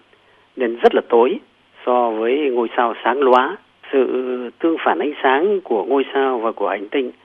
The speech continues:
là một trở ngại lớn đối với các nhà thiên văn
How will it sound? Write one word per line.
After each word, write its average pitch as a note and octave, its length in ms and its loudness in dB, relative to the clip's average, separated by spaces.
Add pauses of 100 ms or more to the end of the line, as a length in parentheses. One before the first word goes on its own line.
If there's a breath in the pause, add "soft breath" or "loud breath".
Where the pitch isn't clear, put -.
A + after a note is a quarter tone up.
(360 soft breath)
là G2 80 0
một G#2 220 -4 (280)
trở F2+ 220 0
ngại G#2 280 -4 (140)
lớn C3+ 440 4 (480)
đối C3+ 320 -2
với D3 640 2
các D3 120 -4
nhà A#2 180 0
thiên A2 180 -4
văn G#2+ 240 -6